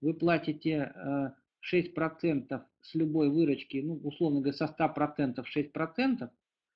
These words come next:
Вот. А восемнадцать тысяч это вы платите за год в пенсионный фонд. Да. Вот. Э, м, далее по оздоровительной деятельности.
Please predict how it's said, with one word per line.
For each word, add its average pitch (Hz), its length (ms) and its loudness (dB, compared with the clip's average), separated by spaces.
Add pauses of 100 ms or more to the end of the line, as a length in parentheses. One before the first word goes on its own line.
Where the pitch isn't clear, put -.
(200)
Вот. 139 400 0 (220)
А 147 480 2
восемнадцать 175 600 0
тысяч 240 240 0
это 151 200 -4
вы 151 100 0
платите 190 480 -2
за 190 180 4
год 180 160 -2
в - 40 -20
пенсионный 170 500 -2
фонд. 117 320 -10 (680)
Да. 120 200 -12 (1800)
Вот. 156 320 -4 (320)
Э, 147 320 -4 (140)
м, 147 280 -4 (100)
далее 156 340 2
по 156 220 0
оздоровительной 151 680 0
деятельности. 139 680 -2